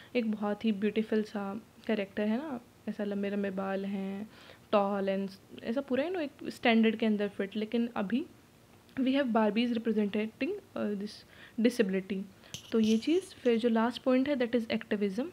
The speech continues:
कि कौन कौन से movements, marches, protest या फिर activism हुआ है, इन स-, जो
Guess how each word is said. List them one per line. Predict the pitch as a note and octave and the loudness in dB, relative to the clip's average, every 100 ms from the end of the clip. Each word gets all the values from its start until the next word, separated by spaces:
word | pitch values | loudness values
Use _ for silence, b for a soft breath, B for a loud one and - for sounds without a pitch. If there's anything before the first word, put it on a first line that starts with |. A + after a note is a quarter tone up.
| - B B - | -12 B B -4
कि | C#4 | -4
कौन | - C4 B3 | 2 2 2
कौन | B3+ C#4 C#4 | 2 0 0
से | C#4 C#4+ | 0 4
movements, | A#3 A3 A3+ A3 A3+ A3+ - | 6 8 8 6 4 2 2
marches, | A3+ A3 A3 A3 G#3 - | 2 2 0 0 -2 0
protest | A3+ A3+ A#3 A3+ A#3 | -2 2 0 0 -4
या | A3 | -2
फिर | A#3 | -2
activism | - A3 B3 C4 C4 C#4+ | -4 -2 -2 0 0 2
हुआ | B3+ G#3+ G3 | 2 2 0
है, | G3+ C#4 B B B B | -4 -6 B B B B
इन | B3+ B3 | 4 4
स-, | - - | 0 -6
जो | A3 A#3+ A#3 | 0 2 2